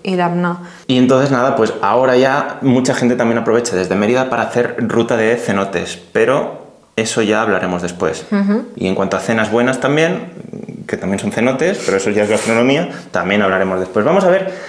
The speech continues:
Speaker 2: qué ver un poquito en Mérida. La Plaza Grande, ¿no? Las letras estas, porque en todos los pueblos tienen sus letras en grande. No te olvides de cómo se llama esto y hazte una foto. Me gusta
Speaker 1: Sí.
Speaker 2: mucho el concepto.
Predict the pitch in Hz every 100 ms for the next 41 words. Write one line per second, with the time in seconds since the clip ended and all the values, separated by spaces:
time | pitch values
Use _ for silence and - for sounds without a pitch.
0 | - - 156 160 160 131 139 143 139 131
1 | 107 - - - - 110 101 107 - 92
2 | 104 107 104 104 110 107 107 123 87 92
3 | - 90 101 104 104 110 104 101 139 143
4 | 143 139 143 135 139 139 101 90 101 -
5 | - 95 92 92 95 90 98 120 117 127
6 | 139 123 117 113 110 107 101 101 113 -
7 | 107 - 92 - 92 73 - 90 101 104
8 | 87 85 165 85 80 78 80 - 80